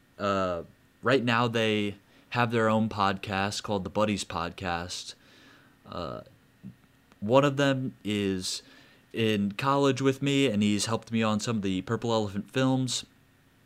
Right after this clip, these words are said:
And the other is a little younger, still in high school, but it was also featured in,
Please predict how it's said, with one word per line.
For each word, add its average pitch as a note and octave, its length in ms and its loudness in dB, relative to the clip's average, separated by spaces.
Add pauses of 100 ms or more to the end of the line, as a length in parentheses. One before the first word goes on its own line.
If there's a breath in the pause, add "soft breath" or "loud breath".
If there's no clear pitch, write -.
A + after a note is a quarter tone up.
(300)
And G#2 120 2
the A2+ 120 2
other A#2+ 320 2
is G2+ 80 0
a A2+ 40 -2
little C3 220 2
younger, A2 320 2
still B2 240 0
in G2 60 0
high G2+ 160 2
school, G2 420 0 (460 soft breath)
but A2+ 100 2
it G#2+ 220 0
was G#2+ 160 2
also A#2 320 2
featured A2+ 680 -2
in, F#2+ 480 -4